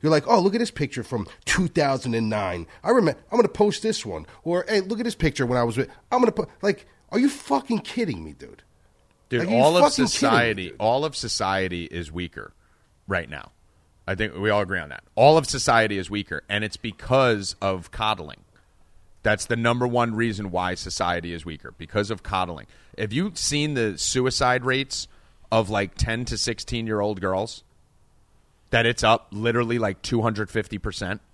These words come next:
Speaker 2: The suicide, the, the cutting rates, I think that's what it is, not suicide rates, the cutting, the rates that they cut themselves, like, the visits to hospitals that you can actually track,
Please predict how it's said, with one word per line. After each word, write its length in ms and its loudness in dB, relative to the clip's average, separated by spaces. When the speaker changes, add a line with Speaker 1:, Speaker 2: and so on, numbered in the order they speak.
Speaker 2:
The 80 -6
suicide, 560 -2
the, 160 0
the 140 -4
cutting 360 2
rates, 320 0
I 80 0
think 160 -4
that's 220 -4
what 80 -10
it 60 -10
is, 100 -14
not 180 -8
suicide 280 -8
rates, 220 -12
the 60 -12
cutting, 340 -6
the 80 -12
rates 240 -6
that 120 -8
they 100 -8
cut 280 -6
themselves, 520 -12
like, 180 -6
the 80 -4
visits 460 0
to 60 0
hospitals 520 -4
that 120 -12
you 80 -10
can 120 -8
actually 340 -8
track, 320 -2